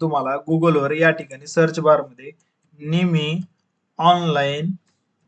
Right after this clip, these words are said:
ॲडमिशन अशा प्रकारे या ठिकाणी तुम्हाला सर्च करून घ्यायचं आहे मित्रांनो.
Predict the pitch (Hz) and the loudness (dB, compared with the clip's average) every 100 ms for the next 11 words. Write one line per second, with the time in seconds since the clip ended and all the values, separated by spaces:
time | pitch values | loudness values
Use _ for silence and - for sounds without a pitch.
0 | _ - 175 180 175 165 147 143 165 190 | _ 0 2 2 0 -2 -4 -6 -8 -10
1 | _ _ _ _ _ _ _ _ _ _ | _ _ _ _ _ _ _ _ _ _
2 | _ _ _ 175 185 196 180 165 170 175 | _ _ _ 0 2 2 2 0 2 2
3 | 165 160 156 151 147 151 160 165 156 165 | 0 -2 -4 -6 -8 -6 -4 -2 -4 -4
4 | - 143 143 135 131 143 180 160 123 117 | -8 -8 -8 -10 -8 -8 -8 -8 -10 -16